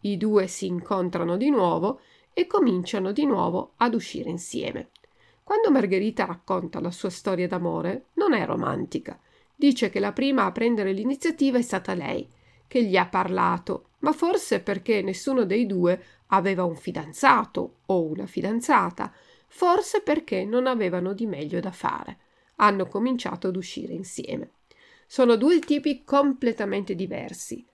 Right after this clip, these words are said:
Lei pratica, pragmatica, appassionata di fisica. Lui invece è iscritto a lettere, un sognatore.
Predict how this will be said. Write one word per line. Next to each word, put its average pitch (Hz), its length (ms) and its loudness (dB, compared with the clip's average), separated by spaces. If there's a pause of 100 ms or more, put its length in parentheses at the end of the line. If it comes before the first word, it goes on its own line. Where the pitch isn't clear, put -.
(240)
Lei 202 400 4
pratica, 180 960 2
pragmatica, 180 1160 -4
appassionata 185 880 -4
di 180 140 -6
fisica. 220 720 -2 (300)
Lui 277 240 6
invece 190 640 -2
è 240 100 0
iscritto 240 560 0
a 202 80 -2
lettere, 170 600 -4 (180)
un 226 140 2
sognatore. 214 840 0